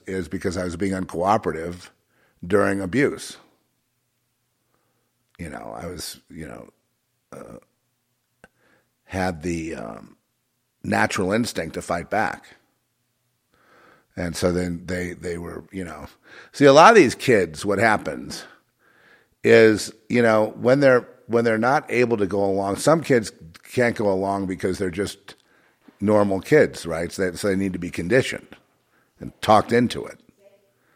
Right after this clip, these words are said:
moved slowly into it. And, um,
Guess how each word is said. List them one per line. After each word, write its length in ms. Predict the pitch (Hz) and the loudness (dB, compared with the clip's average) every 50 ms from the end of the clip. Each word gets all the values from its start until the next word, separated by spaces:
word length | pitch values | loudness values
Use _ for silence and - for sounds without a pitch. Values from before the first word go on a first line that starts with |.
| _ _ - | _ _ -2
moved 640 | 87 101 110 113 110 101 85 78 - - - - - | 2 4 6 6 6 4 2 -2 -8 -14 -20 -14 -12
slowly 480 | - - 92 107 107 101 87 85 87 | -8 0 4 4 6 6 4 2 0
into 300 | 98 110 113 90 - 69 | 2 2 2 2 0 -4
it. 160 | 53 50 50 - _ - - _ _ - - - _ _ _ _ - - - - - _ _ _ | -8 -8 -10 -14 _ -20 -20 _ _ -20 -20 -20 _ _ _ _ -20 -20 -20 -20 -20 _ _ _
And, 340 | - 120 117 113 117 117 113 | 4 6 6 6 6 6 6
um, 360 | 117 113 113 110 104 101 95 | 6 6 6 4 2 0 -4